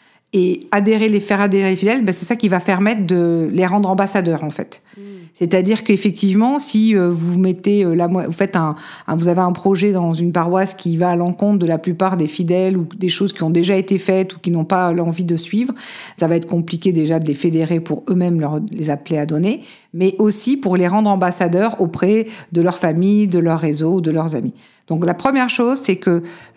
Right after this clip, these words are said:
Speaker 1: un projet précis, ça veut dire un projet cohérent, qui a du sens, qui va rendre vraiment service à la communauté et pour laquelle la communauté, euh, y verra un bénéfice. Soit pour elle-même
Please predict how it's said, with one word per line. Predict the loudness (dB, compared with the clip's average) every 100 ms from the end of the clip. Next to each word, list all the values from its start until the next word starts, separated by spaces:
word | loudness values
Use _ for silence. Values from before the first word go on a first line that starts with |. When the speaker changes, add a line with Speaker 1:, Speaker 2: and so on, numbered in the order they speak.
| -6
Speaker 1:
un | -4
projet | 0 0 0
précis, | 0 0 0 0 0
ça | 0 0
veut | 2
dire | 0 0
un |
projet | 0 -2 0 -2
cohérent, | 0 2 2 0 -2 -4 -2
qui |
a | 0
du | 0
sens, | -2 -2 -2 -6 -10 -16 _
qui | 0
va | 0 0
rendre | 0 -2 -2 -4
vraiment | -4 0 2 0
service | 0 -2 0 0 -2 -4 -4
à | -2
la | 0
communauté | 0 0 0 -2 -4 -6 -12 _ _ -20 -20 -20 -4
et | 0 0
pour | 2
laquelle | 0 0 0
la | 0
communauté, | 0 2 2 2 0 0 -2 -2 -8 -20 _
euh, | 0 2
y | 0 2
verra | 2 2 0 2
un |
bénéfice. | 2 2 0 -4 -6 -8 -12 _ _ _ -12
Soit | -6 0 0 0
pour | -2 -2
elle-même | 0 -2